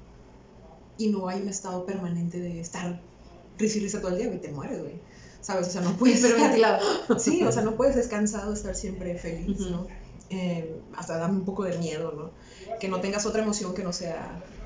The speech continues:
Speaker 2: La
Speaker 1: estar,
Speaker 2: felicidad.
Speaker 1: la felicidad. Entonces yo le decía, "Pues si para ti no soy feliz, pues está bien", ¿sabes? O sea,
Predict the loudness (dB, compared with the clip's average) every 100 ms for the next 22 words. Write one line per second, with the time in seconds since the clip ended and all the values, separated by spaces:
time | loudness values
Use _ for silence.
0 | -12 -12 -12 -14 -8 -4 2 2 4 4
1 | 4 2 -2 -4 -6 -8 -10 -12 -10 -6
2 | -4 -2 0 0 0 -2 -4 -4 -4 -4
3 | -6 -8 -12 -16 -16 -18 -10 -4 0 0
4 | 0 0 0 -2 -4 -2 -2 -2 -4 -2
5 | -4 -6 -12 -14 -14 -16 -16 -10 -8 0
6 | 4 4 2 -6 -14 -20 -18 -18 -18 -20
7 | -4 0 0 0 -2 -4 -4 -4 -6